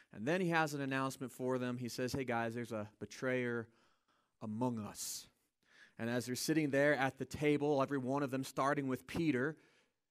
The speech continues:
asks Jesus in succession, "Is it me, Lord? Surely it can't be me." And then they go around the table, Peter, and then, uh, they get there. And finally,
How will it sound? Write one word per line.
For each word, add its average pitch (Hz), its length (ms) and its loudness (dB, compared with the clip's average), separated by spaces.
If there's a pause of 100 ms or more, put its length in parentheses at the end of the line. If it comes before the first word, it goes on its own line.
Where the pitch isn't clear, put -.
(140)
asks 165 380 8
Jesus 139 480 -2
in 151 100 -2
succession, 147 560 0
"Is 135 140 0
it 151 80 -2
me, 151 220 4
Lord? 180 240 6
Surely 180 400 4
it - 80 2
can't 160 260 2
be 139 140 4
me." 156 340 2 (580)
And 127 120 0
then 139 180 0 (180)
they 131 140 4
go 160 260 8
around 160 260 6
the 151 60 2
table, 156 380 4
Peter, 160 540 4
and 143 120 2
then, 147 160 0
uh, 147 120 2
they 143 180 4
get 151 220 2
there. 151 160 6
And 139 100 -2
finally, 185 460 2